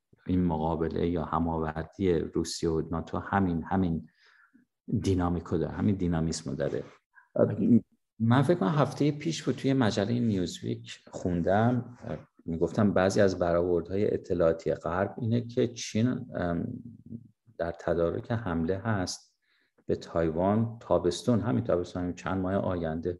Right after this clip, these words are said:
نمی‌دونم واقعاً اگه این درست باشه دیگه این دیگه فاجعه است. ام، ام،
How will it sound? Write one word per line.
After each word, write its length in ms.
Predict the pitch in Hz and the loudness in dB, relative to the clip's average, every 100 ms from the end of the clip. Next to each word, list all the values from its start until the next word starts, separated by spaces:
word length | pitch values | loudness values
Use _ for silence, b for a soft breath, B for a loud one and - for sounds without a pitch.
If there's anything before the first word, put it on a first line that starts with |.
| - | 0
نمی‌دونم 420 | 104 113 95 85 | 2 4 2 -2
واقعاً 300 | 85 82 90 | -2 -2 -2
اگه 200 | 85 85 | -4 -4
این 100 | 85 | -2
درست 320 | 82 82 - | 0 -2 -4
باشه 200 | 85 - | -10 -10
دیگه 140 | 87 85 | -6 -4
این 160 | 90 | -2
دیگه 360 | 85 92 92 - _ _ _ _ _ _ _ _ _ _ _ _ _ _ | -2 -4 -4 -8 _ _ _ _ _ _ _ _ _ _ _ _ _ _
فاجعه 460 | _ - 80 80 73 | _ 0 2 2 0
است. 480 | 87 - - - - | -2 -4 -12 -12 -2
ام، 500 | 85 82 82 85 - - _ _ _ _ - | 0 2 -2 -8 -14 -20 _ _ _ _ -2
ام، 280 | 92 90 90 | 2 4 2